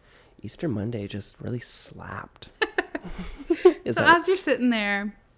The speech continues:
Speaker 2: on your day off or, you know, whatever you're doing this, this Easter Monday, I hope you enjoyed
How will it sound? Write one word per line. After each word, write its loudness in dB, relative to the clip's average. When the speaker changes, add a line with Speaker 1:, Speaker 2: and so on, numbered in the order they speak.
Speaker 2:
on -2
your -2
day -4
off -2
or, -6
you -4
know, -4
whatever -8
you're -4
doing -8
this, -14
this -10
Easter -16
Monday, -12
I -16
hope -14
you -10
enjoyed -10